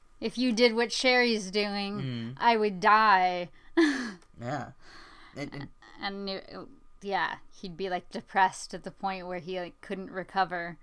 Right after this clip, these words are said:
Speaker 2: Exactly.
Speaker 1: And
Speaker 2: And,
Speaker 1: I was
Speaker 2: and
Speaker 1: like,
Speaker 2: even
Speaker 1: "Whoa,
Speaker 2: then, he's like
Speaker 1: saying a little too much now, <laughs>
Speaker 2: I mean,
Speaker 1: Taishi, shh."
Speaker 2: <laughs> he's like, "Even then, I don't know if I would still wanna pursue you or if I would, like, move on. Like, I don't know what would happen, but, uh, yeah, I, I really,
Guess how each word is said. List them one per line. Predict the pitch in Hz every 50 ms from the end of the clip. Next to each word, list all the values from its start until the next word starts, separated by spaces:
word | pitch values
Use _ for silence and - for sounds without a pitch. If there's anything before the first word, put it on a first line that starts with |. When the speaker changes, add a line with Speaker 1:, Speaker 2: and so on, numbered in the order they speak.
| - -
Speaker 2:
Exactly. | - 131 120 127 139 156 - - 120
Speaker 1:
And | 120 127
Speaker 2:
And, | - 139
Speaker 1:
I |
was | 147
Speaker 2:
and | 151
Speaker 1:
like, | - 175
Speaker 2:
even | 165 160 147 143
Speaker 1:
"Whoa, | - - 359 349 349 339 339 330 320
Speaker 2:
then, | 311 294
he's | 294 294 247
like | 254 240 302
Speaker 1:
saying | 302 302 311
a | 302
little | 311 311 311 294
too | 302 - 302 285
much | 269 262 214 - - - -
now, | 240 214 214 208 208 208 208 208 208 208 208 208 214
<laughs> | 226 262
Speaker 2:
I | 254
mean, | - 214
Speaker 1:
Taishi, | 196 226 - 214 - - - - 185 185 185 185
shh." | - - - - - - - - - 294 262 214 175 190 247 240 185
Speaker 2:
<laughs> | - - - - - 190 262 - - 165
he's | - 135 143
like, | 143 139 -
"Even | 151 151 160 147 135
then, | 139 151 160
I | 143 131
don't | 131 131 123
know | 131 131 131
if | 127 -
I | 127
would | 120 117 117 113 - - - 233
still | - - - - 139 131
wanna | 135 135 135 131
pursue | - 127 117 - - 131 131 156
you | 180 185 202 220 226 226
or | 214 160 135 127
if | 123 - -
I | 123 120 117
would, | 113 - 113
like, | 113 107 110 - -
move | - 127 117 113 107
on. | 113 131 156 190 202 202 196 208 202 185 151
Like, | 127 120 113 - - - - -
I | - 120
don't | 127 127 117 113
know | 131 156
what | 220 196 131 -
would | 110 113
happen, | - 117 120 - - 117 120 117 120 -
but, | 113 113 113 110 - -
uh, | 113 113 113 113 113 110 110 - - - - - - - - -
yeah, | - 131 151
I, | 131 123 123 -
I | - 117
really, | 117 113 117 120 117 117 117 117 113